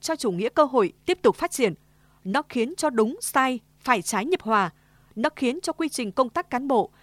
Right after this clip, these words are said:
nhiều khi làm đúng, nhưng kết quả cuối cùng là người được bổ nhiệm thì sai, làm nản lòng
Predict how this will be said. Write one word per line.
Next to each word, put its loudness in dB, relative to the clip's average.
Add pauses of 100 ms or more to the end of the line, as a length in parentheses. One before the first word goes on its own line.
(120)
nhiều 2
khi -4
làm -2
đúng, 0 (260)
nhưng -4
kết -6
quả 2
cuối -4
cùng 2 (300)
là 0
người -2
được -4
bổ 0
nhiệm -2
thì 0
sai, 0 (380)
làm -2
nản 2
lòng -2